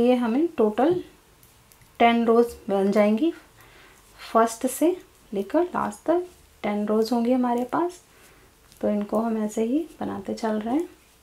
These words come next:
तो हम ten rows बना लेते हैं पूरी, I mean six rows total, फिर हम आपको दिखाते हैं। तो यहाँ पर आप देखिए कि हमने इसके total,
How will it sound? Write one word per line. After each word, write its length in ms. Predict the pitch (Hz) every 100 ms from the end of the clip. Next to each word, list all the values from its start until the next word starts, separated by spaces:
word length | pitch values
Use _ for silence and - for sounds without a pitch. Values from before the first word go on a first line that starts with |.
| _ _ _ _ _ _ - _ _ _ - _ _ _ _ _ _ _ _ _ - _ _ _ _ _ _ _
तो 60 | 226
हम 260 | 240 294 - - - - _
ten 200 | 247 247
rows 140 | 262 262
बना 200 | 226 214
लेते 220 | 220 233 262
हैं 100 | 269
पूरी, 320 | 262 285 370 - _ _ _ _
I 140 | 220 214
mean 180 | 226 226 - - - _ - - -
six 280 | 269 269 -
rows 240 | 254 269 -
total, 340 | 233 233 392 - - _ _ _ _ _ _ _ _ _ _ _ _ _ _ _ _ _ _ _ _ _ _ _ _ _ _ -
फिर 260 | - 233
हम 120 | 220
आपको 260 | 208 196 226
दिखाते 400 | 208 202 202 226
हैं। 160 | 220 214 _ _ _ _ _ - -
तो 160 | 262 254 254
यहाँ 380 | 233 247 277 302
पर 160 | 311
आप 120 | 294 277
देखिए 380 | 226 214 247
कि 140 | 262 277
हमने 300 | 262 233 247
इसके 220 | 262 285
total, 440 | 277 220 214 269